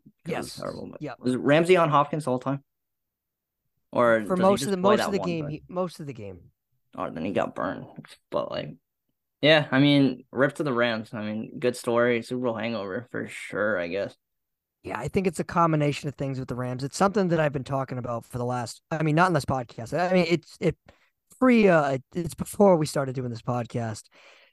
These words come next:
Speaker 2: Uh, I just thought the Rams' ability to kind of pass on picks, uh, it was a v-, pass on draft picks, would eventually catch up to them, and I think that's caught up to them on the offensive line. And I think that stemmed, uh, from their issues this season. I think their offensive line has been abysmal since day one.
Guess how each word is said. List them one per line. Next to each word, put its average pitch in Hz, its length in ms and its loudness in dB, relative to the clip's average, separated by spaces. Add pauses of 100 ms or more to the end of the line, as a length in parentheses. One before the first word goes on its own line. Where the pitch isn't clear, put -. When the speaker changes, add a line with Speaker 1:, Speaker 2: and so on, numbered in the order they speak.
(120)
Speaker 2:
Uh, 127 220 2
I 143 120 4
just 151 200 2
thought 160 240 6
the 151 80 0
Rams' 147 440 2
ability 135 460 -2
to - 180 -12
kind 139 200 -4
of - 80 -10
pass 143 300 0
on 143 140 0
picks, - 420 -10 (580)
uh, 131 200 -6
it 160 140 0
was 170 180 2
a 156 60 0
v-, 135 100 -2 (240)
pass 156 220 2
on 139 100 0
draft 131 280 -2
picks, - 320 -6
would 151 160 2
eventually 147 420 2
catch 156 260 -2
up 156 120 0
to 180 80 -4
them, 185 200 2
and 143 100 -2
I 123 40 -6
think 127 200 -10
that's 131 180 -6
caught 139 260 -2
up 131 100 -6
to - 120 -14
them 135 160 -2
on 131 100 0
the 127 100 -4
offensive 123 460 -4
line. 160 400 2 (760)
And 135 240 -8
I 131 140 -2
think 156 220 -2
that 151 180 0
stemmed, 160 540 -2
uh, 160 320 2 (180)
from 160 140 -6
their 165 160 2
issues 170 280 -2
this 139 140 -6
season. 123 280 -8
I 123 100 -6
think 131 240 -8
their 131 260 -2
offensive 131 440 -4
line 139 220 0
has 135 180 -2
been 135 120 -4
abysmal 143 380 -2
since - 260 -6
day 143 160 0
one. 156 360 4